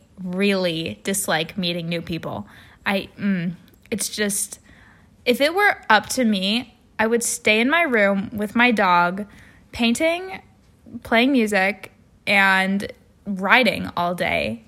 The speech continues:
and just be alone in my dark, cold cave for the rest of my life. But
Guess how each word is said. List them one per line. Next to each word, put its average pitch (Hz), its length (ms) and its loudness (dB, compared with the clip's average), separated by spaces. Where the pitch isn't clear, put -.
and 190 540 0
just - 480 -6
be 214 100 -4
alone 214 720 2
in 190 220 -2
my 185 120 0
dark, 185 300 0
cold 214 320 -4
cave 180 500 0
for - 140 -8
the 196 80 -4
rest 185 260 -2
of 220 80 -2
my 226 200 4
life. 277 480 -2
But - 520 2